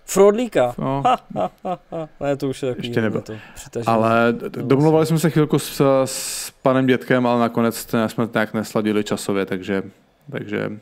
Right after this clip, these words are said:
Speaker 2: ale OK, Hugo, tak když jsme se nad tím prostě zamysleli, tak ano, těch pardubičáků bylo málo, pardubáků bylo málo, tak, eh, tak to samozřejmě zlepšíme.
Speaker 1: To je pravda. A fanouškovská základna je veliká a myslím si, že Matěj Blimel, Blimel,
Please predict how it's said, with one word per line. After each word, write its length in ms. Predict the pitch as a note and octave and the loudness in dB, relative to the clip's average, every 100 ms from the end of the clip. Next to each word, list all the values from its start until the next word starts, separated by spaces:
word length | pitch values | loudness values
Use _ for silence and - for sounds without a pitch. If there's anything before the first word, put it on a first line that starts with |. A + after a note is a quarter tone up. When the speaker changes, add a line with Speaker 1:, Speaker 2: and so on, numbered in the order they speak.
| - - - | -20 -20 -2
Speaker 2:
ale 200 | C#3 D3+ | 2 4
OK, 160 | C#3+ C#3+ | 2 2
Hugo, 360 | D3 C#3 C#3+ | 2 4 2
tak 140 | C#3 C3 | 2 0
když 200 | C3+ B2+ | 0 0
jsme 120 | C3+ | -2
se 120 | - | -2
nad 140 | B2+ A#2+ | -2 0
tím 160 | B2 | -2
prostě 180 | A#2 A#2 | -2 0
zamysleli, 380 | A#2+ A#2 A#2 A#2 | 0 0 0 0
tak 120 | A#2 | 0
ano, 220 | A2+ A2+ | 0 -2
těch 140 | A2 A2+ | -2 -2
pardubičáků 680 | A#2 A2+ G#2 - G#2+ - | -2 -2 -4 -2 -4 -2
bylo 180 | A2 A2 | 0 0
málo, 320 | G#2+ G#2 G#2 | 2 0 0
pardubáků 600 | G#2 A2 G#2 A2 G#2+ G#2+ | 0 -2 0 0 0 0
bylo 180 | A2 G#2+ | 0 0
málo, 280 | G#2 G2+ G2+ | 0 0 -2
tak, 160 | F#2+ - - - - - - _ G#3+ - | -4 -10 -14 -20 -20 -20 -20 _ -18 -6
eh, 360 | A2 G#2 G2+ G2+ | -2 0 0 -2
tak 180 | G2+ - | -6 -10
to 100 | G#2 | -8
samozřejmě 540 | G#2 G2 G2 G2 G2 | -6 -4 -4 -4 -4
zlepšíme. 520 | F#2+ F#2+ - A#2+ A2+ - _ _ _ _ _ _ _ _ _ _ _ _ _ _ _ _ _ | -4 -6 -6 -8 -8 -14 _ _ _ _ _ _ _ _ _ _ _ _ _ _ _ _ _
Speaker 1:
To 60 | A#2+ | -12
je 40 | |
pravda. 320 | A#2+ B2 A2+ G#2+ - | -8 -8 -8 -12 -8
A 200 | B2+ B2 | -4 -4
fanouškovská 600 | - C#3 C3+ - - B2+ | -2 -4 -6 -10 -4 -2
základna 420 | C3 B2 C3 C3+ | 0 -2 -2 -2
je 60 | C3+ | 0
veliká 420 | B2+ B2 B2 B2+ | 0 -2 0 -2
a 200 | B2 B2+ | 0 -4
myslím 380 | - B2+ A#2+ B2+ | -6 -10 -10 -12
si, 140 | B2 | -10
že 80 | C3 | -8
Matěj 340 | C3 B2+ B2+ B2+ | -8 -6 -6 -4
Blimel, 480 | B2 B2 B2 B2 - | -4 -4 -4 -6 -6
Blimel, 760 | A#2+ C3 C3 B2 A#2+ B2 C#3 | -4 -2 -2 -2 -2 -2 -6